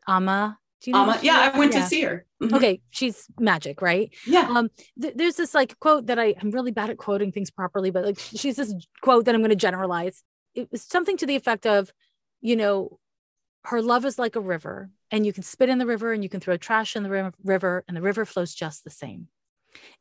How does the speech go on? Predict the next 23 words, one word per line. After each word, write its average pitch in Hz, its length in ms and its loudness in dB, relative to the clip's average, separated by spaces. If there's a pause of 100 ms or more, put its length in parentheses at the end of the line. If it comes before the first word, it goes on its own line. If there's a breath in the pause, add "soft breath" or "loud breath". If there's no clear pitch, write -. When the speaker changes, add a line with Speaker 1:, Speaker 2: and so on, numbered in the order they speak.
Speaker 1:
It's 220 240 0
this, - 460 0
you 226 160 0
know, 180 320 -2 (320)
very 233 240 2
spiritual 220 360 0
concept 185 500 -6 (120)
around 175 540 -4 (540)
unattachment. - 1000 -6 (720 soft breath)
And 214 320 2 (120)
I 214 80 2
think 220 220 -2
it 214 80 -4
can 208 100 -4
get 190 200 0
into, 196 200 -4
like, 170 360 -2 (220)
you 226 140 -4
know, - 320 -10 (140)
being 202 220 0
martyry, 254 500 2
which 202 220 0
is, 170 140 -14